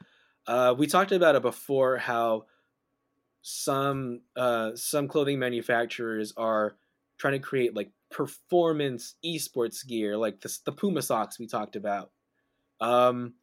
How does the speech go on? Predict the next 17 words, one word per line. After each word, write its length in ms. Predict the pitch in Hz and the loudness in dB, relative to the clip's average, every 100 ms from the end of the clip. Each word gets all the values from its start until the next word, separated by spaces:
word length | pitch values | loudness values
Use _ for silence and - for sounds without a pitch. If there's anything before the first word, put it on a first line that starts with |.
| _ _ _ _ _ - | _ _ _ _ _ 0
and 100 | 165 | 2
that 140 | 170 | 2
d-, 160 | 190 190 | -2 -4
really 220 | 175 214 | -2 -2
doesn't 560 | 180 139 147 147 151 143 - | -2 -4 -2 -2 -4 -6 -12
make 300 | 120 120 117 | -6 -6 -6
sense 300 | - 127 135 | -8 -10 -10
because, 400 | - - 131 - _ _ _ _ _ _ - | -8 -6 -6 -10 _ _ _ _ _ _ -4
uh, 100 | 151 | -2
while 320 | 143 165 170 | 2 4 2
esports 500 | 147 143 - 131 120 | -2 -4 -2 -4 -4
is 120 | 113 | -6
a 60 | 107 | -8
sport 360 | - - 143 127 | -6 -2 -2 -2
and 180 | 123 | -6
you 160 | 120 117 | -4 -2
are 300 | 113 113 117 | 0 -2 -4